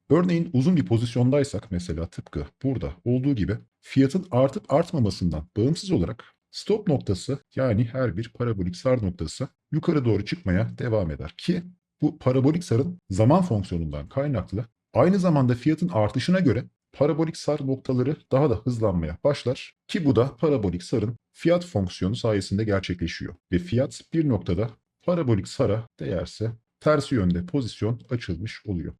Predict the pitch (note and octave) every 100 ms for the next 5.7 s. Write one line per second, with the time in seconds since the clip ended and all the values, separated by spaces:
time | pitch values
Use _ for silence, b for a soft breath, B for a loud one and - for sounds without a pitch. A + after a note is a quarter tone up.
0 | _ G3 F3 D#3 C#3+ D3 B2+ B2+ A#2+ A2
1 | - B2+ - _ - B2 C#3+ E3+ E3+ D#3+
2 | E3 C3 A#2 A#2 - G#2+ D#3 - _ _
3 | - G#2+ F2+ F2+ F#2 D3 A#2+ A2+ E2+ F2
4 | B2+ C3 A2+ A#2+ A#2 F2+ A#2 - _ -
5 | D#3 E3 E3+ A#2+ A#2+ C#3